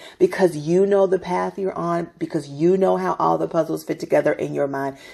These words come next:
you're no longer concerned with what the naysayers are saying or doing or their opinions, because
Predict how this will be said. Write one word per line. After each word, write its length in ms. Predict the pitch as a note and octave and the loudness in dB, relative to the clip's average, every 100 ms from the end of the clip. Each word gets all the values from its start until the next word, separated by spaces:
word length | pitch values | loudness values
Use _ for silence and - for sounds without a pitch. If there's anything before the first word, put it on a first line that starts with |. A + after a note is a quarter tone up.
| - | -4
you're 120 | E3+ F3 | 0 2
no 260 | F3 E3+ | 2 4
longer 300 | F3 F3 E3+ | 4 2 0
concerned 560 | E3+ D#3+ D3+ D3 D3 D3 | -2 -8 -2 0 2 -2
with 140 | C#3+ | -4
what 140 | D3 C#3+ | -6 -6
the 60 | |
naysayers 680 | C#3+ C#3 C#3 C#3 C#3 C#3 - _ - | -6 -6 -4 -2 -2 -2 -8 _ 0
are 440 | C#3+ C#3 C3+ C3+ - - _ - | 2 2 2 -2 -10 -20 _ -12
saying 600 | - - D#3 D3+ D3 D3 | 0 4 6 4 -4 -6
or 80 | - | -10
doing 680 | - D#3 D3 C#3+ C#3 C#3 - _ _ | -4 -2 0 -2 -4 -8 -14 _ _
or 100 | E3 | 0
their 220 | E3 F3 F3+ | 4 6 4
opinions, 600 | E3 - F#3 F3 C3+ - | 2 0 0 -2 -8 -10
because 360 | - F3 - | -8 -6 -8